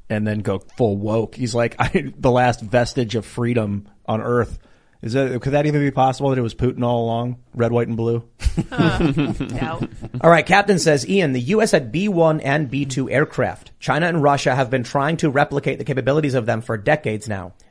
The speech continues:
Speaker 3: B fifty-two are for dropping fun police on dudes on horseback that have no anti-air." Iran's got a lot of anti-air though.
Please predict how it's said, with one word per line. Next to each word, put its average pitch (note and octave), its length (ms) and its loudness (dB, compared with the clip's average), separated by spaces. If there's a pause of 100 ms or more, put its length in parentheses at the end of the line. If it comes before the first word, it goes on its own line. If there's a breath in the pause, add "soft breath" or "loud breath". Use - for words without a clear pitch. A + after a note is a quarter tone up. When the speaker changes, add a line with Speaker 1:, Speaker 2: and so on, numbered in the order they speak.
(100)
Speaker 3:
B F3+ 220 4
fifty-two E3+ 720 2
are B2+ 100 2
for B2+ 220 0
dropping C3+ 540 0
fun D3+ 420 0
police D#3 500 -2
on B2 280 -2
dudes C3 340 2
on A2 140 0
horseback A#2+ 640 2
that A2 120 -4
have A2+ 220 -2
no A#2 180 0
anti-air." A2+ 720 -4 (2000 soft breath)
Iran's G#3 340 2
got G3 100 6
a D3+ 40 6
lot C3 100 4
of A#2 60 -4
anti-air A2 400 -4
though. G#2 180 -8